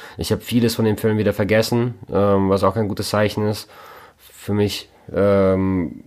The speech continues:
ja, also irgendwas hat dem Film noch ein bisschen gefehlt. Aber da war so viel richtig und super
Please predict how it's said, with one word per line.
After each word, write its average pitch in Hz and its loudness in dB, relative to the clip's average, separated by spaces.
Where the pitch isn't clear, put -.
ja, 98 0
also 98 0
irgendwas 117 2
hat 107 -2
dem 110 2
Film 107 -2
noch 107 -2
ein 110 0
bisschen 101 -2
gefehlt. 92 -2
Aber 113 6
da 110 4
war 113 6
so 127 4
viel 120 4
richtig 113 0
und 98 0
super 104 -2